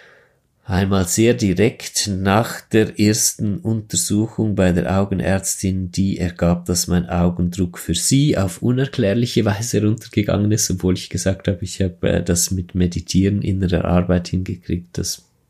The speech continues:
ähm, war für sie nicht, äh, nicht in ihrem Weltbild fassbar.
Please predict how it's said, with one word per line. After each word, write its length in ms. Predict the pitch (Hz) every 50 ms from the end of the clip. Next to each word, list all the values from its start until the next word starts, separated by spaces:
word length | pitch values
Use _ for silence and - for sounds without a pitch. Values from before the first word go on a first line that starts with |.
| _ _ _ - _ _ _ _ _ - - - - - - - - - - - - - _ _ _ _ -
ähm, 440 | 98 98 95 95 92 90 90 92 - - - - -
war 240 | 87 90 92 92 90
für 200 | 87 - - 87
sie 280 | - - - 90 92 90
nicht, 560 | 85 82 80 - - - - - - - -
äh, 580 | 110 104 - 95 95 - 50 - - - - 95
nicht 340 | - 98 95 92 87 - -
in 120 | 90 92
ihrem 280 | 92 90 85 87 87 82
Weltbild 480 | 82 87 87 - - - 87 87 -
fassbar. 580 | - - 87 87 - - - - 90 87 87